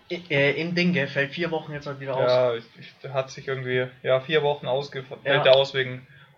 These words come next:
Speaker 2: Muskelzerrung im Oberschenkel.
Speaker 1: Ja, das hab ich mitbekommen. Ich hab's g-
Speaker 2: Kranke Nummer auf jeden Fall. Der ist auch, der ist auch so viel verletzt, der Kollege. Aber
Speaker 1: Wenn
Speaker 2: den
Speaker 1: der
Speaker 2: tappen
Speaker 1: nicht
Speaker 2: die auch zusammen.
Speaker 1: Ja, verpiss dich. Aber wenn der nicht so viel verletzt ist, dann wär der schon lange Weltfußballer geworden.
Speaker 2: Ja.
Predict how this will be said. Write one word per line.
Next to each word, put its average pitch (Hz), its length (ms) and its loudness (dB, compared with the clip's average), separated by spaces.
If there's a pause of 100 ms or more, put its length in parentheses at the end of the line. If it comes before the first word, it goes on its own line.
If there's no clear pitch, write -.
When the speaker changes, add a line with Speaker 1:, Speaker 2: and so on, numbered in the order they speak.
(420)
Speaker 2:
Muskelzerrung 135 920 -2
im 127 160 -12
Oberschenkel. 120 500 -4
Speaker 1:
Ja, 131 240 -4
das 123 140 -14
hab 131 140 -2
ich 131 80 -12
mitbekommen. 120 520 -12
Ich 120 60 -16
hab's 123 200 -14
g- - 60 -20 (140)
Speaker 2:
Kranke 127 300 -4
Nummer 127 200 -8
auf 110 120 -8
jeden 113 180 -14
Fall. 110 240 -10
Der 120 80 2
ist 120 100 -2
auch, 123 200 -2 (260)
der 127 80 4
ist 127 100 -2
auch 123 100 -4
so 147 300 -2
viel 143 180 -8
verletzt, 127 420 -2
der 117 100 -2
Kollege. 117 340 -6
Aber 117 120 2
Speaker 1:
Wenn 123 100 2
Speaker 2:
den 139 80 2
Speaker 1:
der - 0 -
Speaker 2:
tappen 147 200 4
Speaker 1:
nicht 131 80 -10
Speaker 2:
die 131 60 0
auch 123 140 0
zusammen. 131 340 -4
Speaker 1:
Ja, 104 220 -6
verpiss 107 380 -14
dich. 101 200 -16 (460)
Aber 117 220 -4
wenn 127 120 -8
der 139 140 0
nicht 139 120 -8
so 135 100 -10
viel 135 160 -12
verletzt 135 360 -4
ist, 131 120 -14
dann 113 140 -8
wär 120 120 -4
der 113 320 -6
schon 113 240 -12
lange 120 280 -6
Weltfußballer 104 600 -10
geworden. 101 380 -14 (160)
Speaker 2:
Ja. 113 280 -6